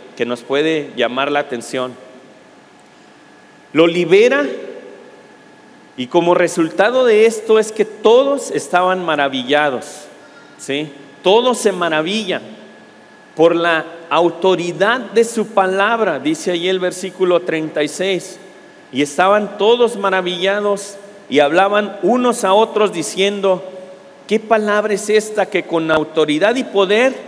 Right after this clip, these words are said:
manda los espíritus inmundos y salen?". ¿Sí? Posteriormente, la suegra de Pedro estaba postrada con fiebre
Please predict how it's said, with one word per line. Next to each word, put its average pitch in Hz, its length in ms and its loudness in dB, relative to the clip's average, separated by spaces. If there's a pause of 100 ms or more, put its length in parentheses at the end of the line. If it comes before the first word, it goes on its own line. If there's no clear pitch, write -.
(440)
manda 190 420 0
los 180 260 -2
espíritus 170 680 -6
inmundos 180 760 -2
y 143 60 -6
salen?". 170 580 0 (1040)
¿Sí? 180 500 -4 (1600)
Posteriormente, 220 1200 0 (2000)
la 135 160 0
suegra 185 460 2
de 175 120 2
Pedro 180 480 0 (1160)
estaba 180 460 2
postrada 175 640 0
con 151 180 -4
fiebre 196 540 0